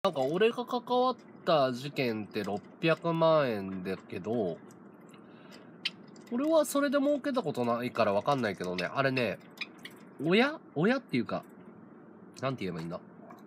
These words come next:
あ、親会社っていうか、あの、詐欺をしてたやつ、十九歳の、そ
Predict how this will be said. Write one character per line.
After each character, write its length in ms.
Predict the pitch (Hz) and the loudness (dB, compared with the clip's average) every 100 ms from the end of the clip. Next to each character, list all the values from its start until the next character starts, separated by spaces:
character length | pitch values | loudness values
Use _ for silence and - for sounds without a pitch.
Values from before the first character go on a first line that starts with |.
| - 117 | -16 -8
あ、 100 | 98 | -2
親 280 | 113 160 | 0 2
会 200 | 151 180 | 2 0
社 160 | 160 110 | 0 -6
っ 40 | |
て 180 | - - | -6 -8
い 40 | 101 | -8
う 40 | |
か、 240 | 87 85 | -8 -6
あ 60 | 101 | -4
の、 360 | 98 92 95 - - - - - - - - - | -4 -4 -6 -8 -16 -20 -20 -20 -20 -20 -18 -14
詐 280 | - 285 285 | -2 0 2
欺 200 | 285 175 | 2 2
を 120 | 120 | 2
し 140 | - | -2
て 120 | 131 | -4
た 140 | - 101 | 0 0
や 120 | 98 | -2
つ、 200 | 98 101 | -4 -6
十 300 | 107 214 240 | 0 0 0
九 300 | - 262 240 | -2 0 0
歳 300 | - 113 95 | 0 0 0
の、 260 | 90 90 - - | -4 -8 -10 -10
そ 220 | - 170 | 0 2